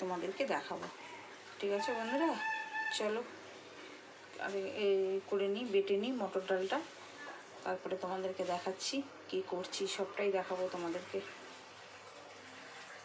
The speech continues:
দেখো বন্ধুরা, এর মধ্যে এই যে কালো জিরে, হলুদ আর নুন দিয়েছি, দিয়ে এবার এটাকে ভালো করে ফেটিয়ে নেব। ফেটিয়ে নিয়ে তারপর তোমাদেরকে দেখাবো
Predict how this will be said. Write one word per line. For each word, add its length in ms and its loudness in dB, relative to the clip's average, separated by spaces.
দেখো 260 8
বন্ধুরা, 340 8
এর 120 4
মধ্যে 240 6
এই 100 4
যে 60 8
কালো 300 8
জিরে, 240 8
হলুদ 380 6
আর 160 8
নুন 140 4
দিয়েছি, 340 8
দিয়ে 160 8
এবার 180 8
এটাকে 220 6
ভালো 220 8
করে 140 10
ফেটিয়ে 420 8
নেব। 140 8
ফেটিয়ে 360 4
নিয়ে 220 8
তারপর 260 6
তোমাদেরকে 380 6
দেখাবো 320 8